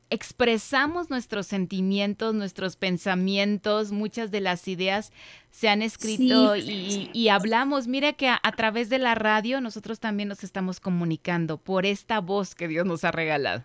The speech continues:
Speaker 2: Realmente, eh, uno a veces no se toma en cuenta, siempre como un órgano de los sentidos, decimos los ojos, el oído, pero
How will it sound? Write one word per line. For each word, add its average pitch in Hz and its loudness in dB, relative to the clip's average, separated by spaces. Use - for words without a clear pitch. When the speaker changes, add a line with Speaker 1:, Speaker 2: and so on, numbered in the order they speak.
Speaker 2:
Realmente, 240 6
eh, 208 4
uno 247 -2
a 240 0
veces 233 0
no 220 -4
se 233 -2
toma 233 2
en 214 0
cuenta, 247 4
siempre 233 2
como 208 2
un 214 4
órgano 220 4
de 202 6
los 190 4
sentidos, 214 4
decimos 202 0
los 175 2
ojos, 208 4
el 185 2
oído, 220 4
pero 196 8